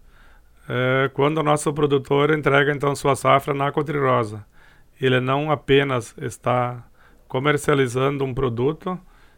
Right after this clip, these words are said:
ele está fortalecendo um sistema, né, que foi feito para ele.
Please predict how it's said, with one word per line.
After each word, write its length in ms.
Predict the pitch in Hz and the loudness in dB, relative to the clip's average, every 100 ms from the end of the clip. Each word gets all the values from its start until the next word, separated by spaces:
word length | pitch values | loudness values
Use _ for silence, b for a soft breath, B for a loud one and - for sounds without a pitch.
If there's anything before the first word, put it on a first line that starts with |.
| b _ | b _
ele 140 | 143 139 | 0 0
está 240 | - 147 | 2 0
fortalecendo 800 | - 160 151 147 139 135 147 156 | 2 0 2 0 0 0 0 -2
um 60 | 160 | -6
sistema, 580 | - 156 - 143 156 123 | -6 -4 4 4 4 -4
né, 160 | 120 | -8
que 80 | - | -6
foi 160 | - 127 | -4 -2
feito 320 | 127 127 131 | -2 -4 -4
para 240 | 143 143 | -2 2
ele. 240 | 135 123 | 2 0